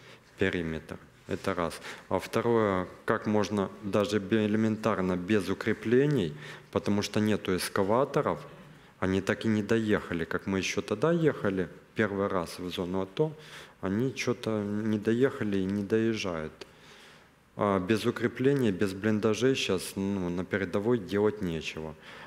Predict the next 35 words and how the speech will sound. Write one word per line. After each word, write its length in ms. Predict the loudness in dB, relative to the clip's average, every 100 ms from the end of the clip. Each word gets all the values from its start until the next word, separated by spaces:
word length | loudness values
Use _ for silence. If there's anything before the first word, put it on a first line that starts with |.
| -4
А 380 | 0 2 2 0 0
так 180 | -2 0
как 200 | -4 -2
у 40 |
нас 360 | 0 0 -2 -4
там, 220 | -2 -2
э, 200 | -2 -4 -4
в 120 | -2
лучшем 300 | -2 -2 -6
случае 440 | -4 -4 -2 -4
в 60 | -2
многих 400 | 0 -2 -4 -2
местах 360 | -4 0 -2 -2
просто 480 | -2 -2 0 0
окопы, 480 | 0 2 2 2 -6 -6 -16 -20 -20 -8
без 220 | -4 0
накрытия, 520 | 0 -2 -2 -2 -2
без 180 | -2 -2
ничего, 360 | -2 -4 -2 -4
потому 320 | -2 -4 -4
что 200 | -2 -2
даже 380 | 0 0 0 -2 -2
инженерные 640 | 0 2 2 2 0 2
войска 380 | 0 -2 -2 0
боятся 460 | 2 0 0 -2
туда 240 | -4 0 2
ехать, 460 | 4 2 0 -4
туда, 240 | -4 -4 -4
там 240 | -4 -4
уже 160 | -4 -6
стреляют. 680 | -6 -6 -2 -2 -2 -4 -6 -18 -20 -20 -20 -20 -20 -20 -20 -20 -20 -20 -20 -20 _ _ -10
Ну, 220 | -6 -4
это 180 | -4 -4
же 80 | -4
ненормально. 640 | -2 -4 -2 -4 -4 -6